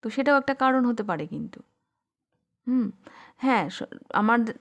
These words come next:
যদি রাস্তায় কারোর সাথে দেখা হয় আমি তাকে বল-, জিজ্ঞাসা করতে পারি, "কেমন আছো?" হ্যাঁ, বলতেই পারি, "কোথায় যাচ্ছ?" কিন্তু একটা মানুষের সাথে যদি আমার দু তিনবার দেখা হয় তাকে কি আমি দু তিনবার একই কথা জিজ্ঞাসা করব? তখন কি হবে? ওই কথা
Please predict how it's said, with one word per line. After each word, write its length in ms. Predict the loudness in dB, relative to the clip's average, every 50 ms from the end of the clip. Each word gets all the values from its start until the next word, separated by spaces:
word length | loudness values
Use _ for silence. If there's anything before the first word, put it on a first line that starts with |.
| -8 -4
যদি 180 | -2 0 2 2
রাস্তায় 360 | 2 2 0 0 -2 -2 0
কারোর 220 | 0 0 0 0 0
সাথে 200 | -2 -2 0 0
দেখা 260 | -2 -2 -4 -2 -2
হয় 140 | 0 0 0
আমি 120 | 0 0
তাকে 160 | -2 -2 -2 0
বল-, 220 | 0 0 0 0
জিজ্ঞাসা 320 | 0 0 0 0 0 0
করতে 240 | 0 -2 -2 -2 0 -2
পারি, 200 | 0 0 -2 -2
"কেমন 340 | -2 0 0 0 0 -2 -2
আছো?" 300 | -4 -4 -6 -6 -6 -6 -6 -6 -10 -14 -20 -20 -20 -20 -20 -20 -20 _ _ _ -4
হ্যাঁ, 260 | -2 0 0 0 -2 -4 -8 -12 -20 _ _ _ -20 -18 _ -6 -4 -2
বলতেই 320 | 0 0 2 2 0 0
পারি, 180 | 0 0 0 0
"কোথায় 320 | 0 -2 -2 0 0 0 0
যাচ্ছ?" 260 | 0 -2 -4 -4 -4 -4 -4 -4 -6 -10 -18 -20 -20 -20 -20 -16 _
কিন্তু 200 | -2 2 4 6
একটা 220 | 6 6 6 4 4 4 4 0 2 4
মানুষের 320 | 4 4 4 4 2 0
সাথে 200 | 0 0 0 0
যদি 180 | 0 0 2 2
আমার 200 | 2 2 2 0
দু 120 | 0 -2 -2
তিনবার 340 | 0 0 0 2 2 2 0 0
দেখা 240 | 0 -2 0 0 0
হয় 160 | 0 0 -2
তাকে 180 | -2 -6 -6
কি 100 | -4 -2
আমি 140 | 0 0 0 -2
দু 120 | -2 -4
তিনবার 360 | -2 0 0 0 2 0 0 0
একই 240 | -2 -4 -4 -4 -4
কথা 180 | -4 -2 -2 -4 -6
জিজ্ঞাসা 360 | -6 -6 -8 -8 -8 -8 -8
করব? 220 | -8 -6 -6 -4 -6 -6 -6 -10 -20 -20 -20 -20 -20 -20 -20 _ _ _ -2
তখন 200 | 0 2 2 2
কি 140 | 2 4 4
হবে? 200 | 4 4 4 4 4
ওই 120 | 2 2
কথা 260 | 2 -2 0 0 0